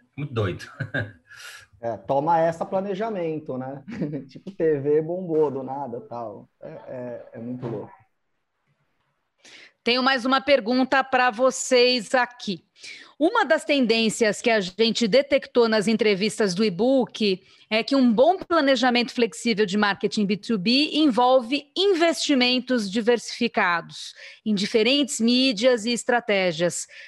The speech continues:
Speaker 3: sem se prender a soluções fixas, seguindo aqui o que a gente já tá comentando. Ah, mas queria que o Gustavo, ah, comentasse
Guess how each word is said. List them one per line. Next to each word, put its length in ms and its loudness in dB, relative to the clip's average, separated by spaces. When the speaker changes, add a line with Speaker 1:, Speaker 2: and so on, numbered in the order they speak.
Speaker 3:
sem 460 -2
se 220 0
prender 420 2
a 40 2
soluções 600 0
fixas, 460 -4
seguindo 440 -4
aqui 160 0
o 60 2
que 80 -2
a 20 0
gente 240 -4
já 140 0
tá 260 -2
comentando. 920 0
Ah, 580 2
mas 240 2
queria 260 0
que 100 2
o 40 2
Gustavo, 1400 2
ah, 420 2
comentasse 1080 0